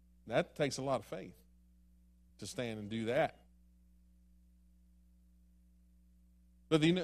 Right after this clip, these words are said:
ever heard of a guy named Abraham? Abraham was awesome, wasn't he?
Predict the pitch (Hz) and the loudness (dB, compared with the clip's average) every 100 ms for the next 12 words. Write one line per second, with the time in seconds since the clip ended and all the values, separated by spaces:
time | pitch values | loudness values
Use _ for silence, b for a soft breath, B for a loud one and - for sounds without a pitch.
0 | 156 156 147 151 131 139 143 135 123 117 | 2 0 2 -2 -2 -2 0 0 -2 -2
1 | 127 147 165 180 202 - - - - - | -2 -6 -8 -10 -12 -18 -20 -20 -20 -20
2 | - - - - - - - - - - | -20 -20 -20 -20 -20 -20 -20 -20 -20 -20
3 | - - - - 139 147 139 143 131 147 | -20 -20 -20 2 4 6 4 6 6 6
4 | 180 160 117 120 139 110 95 | 6 4 -2 2 2 0 -8